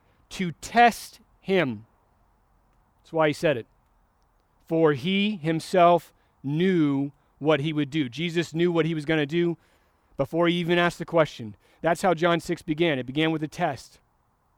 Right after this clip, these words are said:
And Jesus asked Philip this te-, te-, or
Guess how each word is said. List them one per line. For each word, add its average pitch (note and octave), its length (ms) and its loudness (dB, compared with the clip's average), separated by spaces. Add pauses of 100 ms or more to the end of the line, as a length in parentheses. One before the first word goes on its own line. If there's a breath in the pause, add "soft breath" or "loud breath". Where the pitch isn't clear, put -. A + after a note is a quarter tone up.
(1600)
And D#3+ 540 0 (680)
Jesus G3 540 -2
asked G#3+ 420 -2 (160)
Philip A3 320 8
this D#3+ 240 -2
te-, F3 220 4 (100)
te-, E3 320 4
or D3+ 220 -2